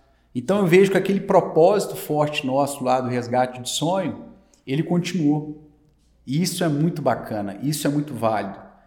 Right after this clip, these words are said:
E tem uma coisa legal aí, Saulo, quando a gente fala sobre empreender já com vistas lá do final, né? É, o negócio Alub, ele foi uma grande escola pra os sócios, né? Não só pra mim, mas pros sócios.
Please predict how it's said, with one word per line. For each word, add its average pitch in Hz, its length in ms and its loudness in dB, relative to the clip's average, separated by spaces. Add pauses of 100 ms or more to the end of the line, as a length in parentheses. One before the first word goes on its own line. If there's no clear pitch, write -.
(220)
E 127 60 -6
tem 180 140 0
uma 196 140 2
coisa 185 280 2
legal 127 500 2
aí, 101 260 -8
Saulo, 98 340 -8
quando 127 180 0
a 127 40 2
gente 135 200 -4
fala 131 340 -2
sobre 123 640 -6
empreender 131 960 -2
já 120 280 0
com 151 220 -2
vistas 135 480 -6
lá 135 180 0
do 156 100 -6
final, 123 480 -4
né? 123 240 -8 (840)
É, 120 760 0 (580)
o 147 80 -2
negócio 180 540 6
Alub, 135 600 0
ele 135 160 0
foi 165 180 -4
uma 170 160 2
grande 156 280 2
escola 143 420 2 (480)
pra 139 800 0
os 127 100 -12
sócios, 110 540 0
né? 165 420 -4
Não 135 200 2
só 139 240 0
pra 131 140 -4
mim, 147 160 0
mas 151 180 0
pros 156 200 -8
sócios. 107 500 -6